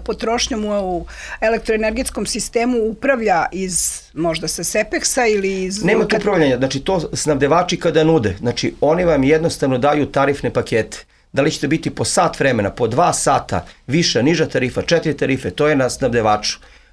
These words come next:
Speaker 2: A na nama kao potrošačima da izaberemo šta nama najviše odgovara.
Speaker 1: I koliko je to u stvari isplativo na kraju? Koliko dođe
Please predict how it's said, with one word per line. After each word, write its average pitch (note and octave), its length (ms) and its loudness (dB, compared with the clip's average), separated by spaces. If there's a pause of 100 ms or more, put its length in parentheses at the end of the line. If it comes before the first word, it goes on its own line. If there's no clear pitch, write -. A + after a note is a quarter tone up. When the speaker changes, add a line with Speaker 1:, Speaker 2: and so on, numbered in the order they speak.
(100)
Speaker 2:
A B2+ 100 4
na B2+ 120 4
nama D#3 300 4
kao C#3+ 200 2
potrošačima C3+ 680 0
da A#2 80 -2
izaberemo B2 460 0
šta C#3 200 0
nama C3+ 240 2
najviše A#2 520 0 (420)
odgovara. G#2 460 2 (640)
Speaker 1:
I B3+ 100 -4
koliko C#4 420 -2
je D#4 180 0
to C4 200 2
u A#3+ 100 0
stvari A#3 360 0
isplativo A3+ 680 0
na F#3+ 120 -2
kraju? A3 340 0
Koliko C4+ 360 -2
dođe B3 300 0